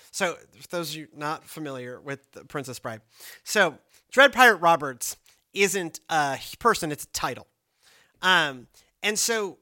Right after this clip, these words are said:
in the book of Isaiah, there, it's longer than a human lifetime.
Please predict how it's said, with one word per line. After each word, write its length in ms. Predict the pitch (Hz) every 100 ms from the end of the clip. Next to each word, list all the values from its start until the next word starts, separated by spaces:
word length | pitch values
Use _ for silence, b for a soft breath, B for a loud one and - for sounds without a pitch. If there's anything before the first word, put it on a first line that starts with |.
| _
in 280 | - 202 202
the 320 | 185 185 170 - _ _
book 160 | 262 277
of 80 |
Isaiah, 680 | 254 160 - 220 151 113 165 - b b b b
there, 320 | - 226 208 - _ _ _ _ -
it's 200 | 214 -
longer 460 | 214 254 277 233 208
than 140 | 208
a 40 |
human 360 | 185 - 185 160
lifetime. 360 | 143 123 -